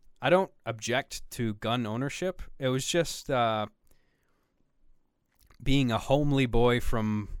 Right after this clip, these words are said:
from up here in my Canadian igloo, going down to Texas was a little bit of a culture shock for me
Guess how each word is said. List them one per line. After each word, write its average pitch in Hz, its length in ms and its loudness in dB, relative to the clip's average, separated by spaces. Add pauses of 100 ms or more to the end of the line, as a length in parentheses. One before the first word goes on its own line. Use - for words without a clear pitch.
(140)
from 107 280 -4
up 113 160 0
here 117 260 0
in 110 60 -2
my 101 160 -2
Canadian 110 500 -4
igloo, 104 340 -8 (760)
going 120 280 -2
down 107 220 -2
to 98 60 -6
Texas - 500 -4
was 95 140 -12
a 98 40 -10
little 104 200 -8
bit 101 140 -6
of 90 100 -8
a 87 60 -12
culture 104 420 -10
shock 87 320 -12
for 98 120 -14
me 90 200 -10